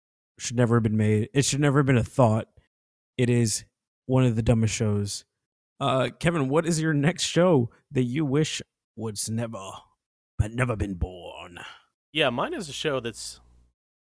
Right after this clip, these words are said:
Speaker 2: still on the air and airing right now. Two, Two Broke Girls is actually canceled as fuck right now, so happy about that.
Speaker 1: <laughs> That's good.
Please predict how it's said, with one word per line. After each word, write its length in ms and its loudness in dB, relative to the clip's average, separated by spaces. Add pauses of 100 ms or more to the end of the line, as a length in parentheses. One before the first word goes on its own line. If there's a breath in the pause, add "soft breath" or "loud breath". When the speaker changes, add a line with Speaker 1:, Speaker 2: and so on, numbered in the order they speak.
(220)
Speaker 2:
still 340 -4
on 280 -2
the 180 -6
air 240 -6
and 140 -12
airing 360 -8
right 180 -14
now. 260 -16
Two, 160 -6
Two 240 -8
Broke 200 -8
Girls 160 -16
is 60 -12
actually 260 -14
canceled 380 -14
as 120 -18
fuck 400 -12
right 180 -20
now, 140 -18
so 380 -18 (120)
happy 320 0
about 240 -4
that. 300 -4 (260)
Speaker 1:
<laughs> 260 -20
That's 200 -2
good. 220 -10